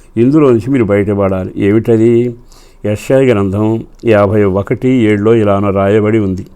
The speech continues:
"మనుషులు పెట్టు నిందకు భయపడకుడి." విన్నారా? మనుషులు మనల్ని చూసి నిందలు మోపడం మొదలు పెడతారు. దరిద్రానికైనా ధైర్యం గుండి భయపడకపోవచ్చు కానీ, రోగానికైనా భయపడకుండా ధైర్యంగా ఉండొచ్చు కానీ,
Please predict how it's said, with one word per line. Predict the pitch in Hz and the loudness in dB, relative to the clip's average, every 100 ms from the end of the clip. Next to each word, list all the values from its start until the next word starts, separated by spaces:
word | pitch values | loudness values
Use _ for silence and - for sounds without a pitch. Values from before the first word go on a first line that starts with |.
| - _ _ _ _ _ - | -20 _ _ _ _ _ -8
"మనుషులు | 107 104 113 131 - 170 | -2 0 0 0 0 0
పెట్టు | 143 123 117 | 0 -2 0
నిందకు | 110 101 110 113 95 123 | -2 0 0 0 2 0
భయపడకుడి." | 110 98 92 95 95 95 95 87 - - - - - _ - - - - | 2 0 2 0 -2 -2 -6 -6 -12 -20 -20 -20 -20 _ -20 -20 -20 -6
విన్నారా? | 110 110 110 117 156 - _ - - - - | -2 0 -2 -4 -10 -18 _ -20 -20 -16 -4
మనుషులు | 110 123 156 - 131 | 0 2 0 0 0
మనల్ని | 117 104 101 | 0 0 -4
చూసి | 92 113 117 110 110 117 117 113 - - - - - | -4 -4 -4 -2 -2 -2 -4 -12 -18 -20 -20 -18 -4
నిందలు | 110 131 151 170 | 0 2 2 2
మోపడం | 143 117 117 127 | 2 2 2 0
మొదలు | 113 110 | 0 0
పెడతారు. | 104 101 101 95 107 - - | 2 0 -2 -8 -10 -12 -14
దరిద్రానికైనా | 113 104 107 113 107 127 135 131 127 127 127 | -10 -2 0 0 0 0 0 2 2 2 2
ధైర్యం | 120 117 120 120 | 2 2 2 2
గుండి | 117 113 | 2 0
భయపడకపోవచ్చు | 104 107 110 107 104 110 101 101 101 | 0 -2 -2 -2 -4 -4 -4 -4 -4
కానీ, | 95 107 110 - - - - - - | -2 -2 -2 -6 -18 -20 -20 -20 -6
రోగానికైనా | 107 101 110 120 127 117 120 123 | 0 2 2 2 2 2 2 2
భయపడకుండా | 117 110 107 113 107 107 | 2 0 0 -2 -2 -2
ధైర్యంగా | 101 98 101 107 107 | -2 -2 -2 0 -2
ఉండొచ్చు | 101 101 - | -2 -4 -4
కానీ, | 95 101 107 117 104 | -6 -2 -2 0 -2